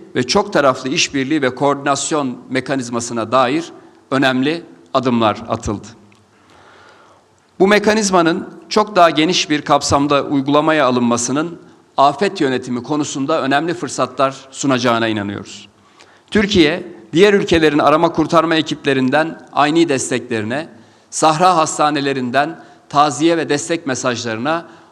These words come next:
o zor gününde kendisine uzanan eli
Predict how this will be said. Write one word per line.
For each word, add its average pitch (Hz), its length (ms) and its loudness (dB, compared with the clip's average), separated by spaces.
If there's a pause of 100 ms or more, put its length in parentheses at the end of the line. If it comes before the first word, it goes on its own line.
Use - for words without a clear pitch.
(140)
o 139 140 -2
zor 185 260 2
gününde 139 640 -2 (280)
kendisine 156 720 -2 (120)
uzanan 131 640 0 (400)
eli 143 380 -2